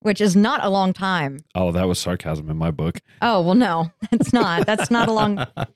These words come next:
Speaker 2: No, it's,
Speaker 1: twenty-six episodes
Speaker 2: it's
Speaker 1: is
Speaker 2: not.
Speaker 1: not
Speaker 2: It's, it's really not that long.
Speaker 1: Yeah, twenty-six episode is, is not a long time for a podcast. So most podcasts seem to struggle and be weird for, like, their first fifty. So we still have a lot of growing to do, a lot of maturing.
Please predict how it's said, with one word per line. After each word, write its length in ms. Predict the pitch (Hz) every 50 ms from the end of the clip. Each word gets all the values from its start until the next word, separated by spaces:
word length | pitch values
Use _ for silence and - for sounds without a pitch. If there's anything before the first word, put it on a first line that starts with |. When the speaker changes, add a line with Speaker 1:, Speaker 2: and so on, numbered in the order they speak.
| _ _ _ _ _ _ - -
Speaker 2:
No, 80 | 254
it's, 0 | 269 294 254 233
Speaker 1:
twenty-six 220 | 294 277 254 - -
episodes 540 | - 214 220 220 - - - - 123 - -
Speaker 2:
it's 100 | - 113
Speaker 1:
is 80 | 98
Speaker 2:
not. 100 | 95 190 190
Speaker 1:
not 280 | 190 196 196 190 190
Speaker 2:
It's, 80 | - -
it's 220 | 101 107 104 - 113
really 220 | 110 104 101 98
not 240 | 95 95 92 87 -
that 180 | 87 82 69
long. 140 | 78 - 156
Speaker 1:
Yeah, 260 | 165 156 120 92 - 180 - _
twenty-six 420 | _ 214 214 254 240 247 226 - 220
episode 380 | 185 185 196 - 190 185 180
is, 200 | 180 170 - - - _
is 220 | 160 180 180 160 -
not 540 | 175 170 170 170 170 175 170 165 147 - - _ _ -
a 140 | 180 175
long 280 | 170 165 160 160 160 160
time 300 | - - 160 151 151 151
for 160 | - - 160
a 60 | 156
podcast. 840 | - - - 120 104 - - 151 147 139 135 160 - - - - - _ _ _ _ _ _ _ _ _ _ _
So 260 | - - - 180 175
most 300 | 170 180 185 190 185 -
podcasts 680 | - 185 180 175 - - 170 170 170 - - - - - _ _ _ _
seem 300 | _ - 185 180 175 165
to 100 | 170 165
struggle 480 | - - - - - 170 175 165 170
and 100 | 170 165
be 120 | 165 165 160
weird 340 | 165 165 165 165 165 156 -
for, 140 | - 165
like, 180 | 151 156 156 -
their 140 | 151 151 147
first 360 | - 151 151 151 - - - _ _ _ _ _ _ _ _
fifty. 440 | - 131 - _ - 90 78 170 - _ _ _ _ _ _ _ _ _ _
So 260 | - - 175 165 160
we 200 | 156 156 170 170
still 220 | 170 - - 175 170
have 80 | 160
a 20 | 180
lot 220 | 175 175 170 175
of 80 | 180 170
growing 260 | 175 175 175 175 170
to 80 | 165 160
do, 300 | 165 170 165 165 165 160
a 80 | 131 143
lot 180 | 156 151 160 170
of 60 | 165
maturing. 680 | 165 160 - - 165 160 156 160 160 156 156 160